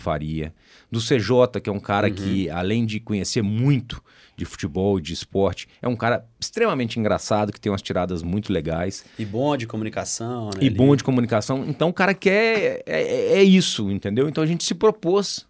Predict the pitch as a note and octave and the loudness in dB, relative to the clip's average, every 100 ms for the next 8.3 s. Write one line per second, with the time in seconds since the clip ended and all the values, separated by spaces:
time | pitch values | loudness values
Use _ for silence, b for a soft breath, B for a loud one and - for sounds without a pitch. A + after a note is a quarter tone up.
0 | _ G2+ A2+ F#2 F#2+ E2+ G#2+ G#2+ F2 D#2+ | _ -8 -6 -4 -4 -2 -4 -2 -4 -2
1 | E2 D#2+ - B B B B _ F#2+ E2+ | -4 -6 -8 B B B B _ -8 -6
2 | E2 C#2 - F2+ G#2 - G2 D#2 B2 C#3 | -8 -10 -12 -8 -8 -6 -6 -2 0 0
3 | D#2 - - - - - C2 F#2 G2 F2+ | -2 -8 -18 -16 -14 -14 -8 -6 -6 -6
4 | D2+ E2+ B2+ A2 - - b b b - | -4 -2 0 -2 -6 -12 b b b -12
5 | A2 - A#2+ B2 D2+ A1+ - - - _ | -12 -2 4 4 2 -4 -14 -16 -20 _
6 | A2 G#2+ C#3+ - D#3+ E3 - C#3+ E3+ F3 | -2 0 -2 -2 -2 -2 -2 -2 -2 -4
7 | D#3+ E3+ E3 E3 - D3+ E3+ F#3+ A#3 G3 | -2 0 0 -2 -2 0 0 0 -2 0
8 | A#2+ F2+ | 0 0